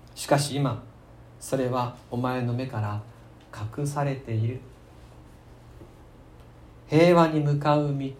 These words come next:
神様が私たちに差し出そうとしている道です。しかし、その平和に至る道があるのに、人は罪のゆえに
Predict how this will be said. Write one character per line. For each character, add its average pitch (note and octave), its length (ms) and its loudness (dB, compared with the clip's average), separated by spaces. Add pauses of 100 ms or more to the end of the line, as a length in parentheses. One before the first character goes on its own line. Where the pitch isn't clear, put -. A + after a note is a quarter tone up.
(2250)
神 F3 160 4
様 B2+ 280 2
が A2+ 260 -2 (300)
私 D3+ 240 2
た C#3 80 -4
ち B2 160 -6
に A#2 120 -2
差 A#2 160 -8
し A#2 140 -6
出 D#3 100 0
そ F3+ 100 0
う E3+ 60 0
と C3 120 -6
し A2+ 40 -8
て A2 60 -6
い G2 60 -4
る F#2+ 60 -10
道 F#2 60 -10 (100)
で F2 120 -10
す。 - 180 -16 (1400)
し D3 100 -6
か F#3+ 120 4
し、 E3+ 320 0 (160)
そ - 140 -8
の F3 120 2
平 G3 280 -2
和 G3 100 2
に G3 120 -6
至 G#3 160 2
る E3+ 220 6
道 C3+ 140 0 (640)
が D3+ 140 2
あ A3 80 6
る G#3 100 4
の C3+ 140 6
に、 B2+ 260 2
人 - 240 0
は D3 300 2
罪 A#3 320 -2
の D#3+ 120 0
ゆ A#2 280 2
え C3 100 0
に C3 240 -4